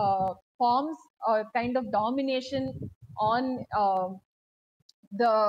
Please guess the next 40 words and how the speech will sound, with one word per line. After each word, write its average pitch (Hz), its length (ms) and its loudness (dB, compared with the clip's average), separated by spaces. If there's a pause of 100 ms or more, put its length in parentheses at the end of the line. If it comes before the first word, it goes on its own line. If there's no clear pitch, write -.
(760)
working 240 380 0
class, 214 240 -2 (360)
the 254 120 2
working 311 320 -2
class 311 280 0
also 285 220 0 (120)
forms 269 300 2
a - 100 2
resistance 262 440 -4 (120)
against 240 440 -2
it. - 80 -4 (440)
அத 269 240 2
புரிஞ்சுக்கிட்டு, 339 460 -4 (140)
அந்த 233 220 -2
ரெசிஸ்டன்ஸை 311 500 -6
புரிஞ்சுக்கிட்டு 277 460 -6
திரும்ப, 302 240 -2 (300)
uh, 196 260 0 (180)
capitalist 240 400 -2 (140)
fo-, 220 240 -2 (140)
uh, 202 100 -2 (180)
comes 247 280 -2
up 285 160 -6
with 254 160 -8
a - 100 -2
newer 294 280 2 (140)
form 240 280 0
of 233 40 -12 (120)
domination, 214 560 -4 (720)
to 330 140 2
which 403 260 -4
the 285 140 4
working 277 300 0
class 277 160 2 (120)
responds 262 380 -2
with 247 160 -4
a - 20 -4 (100)
newer 277 280 2 (120)
form 240 240 0
of 202 60 -8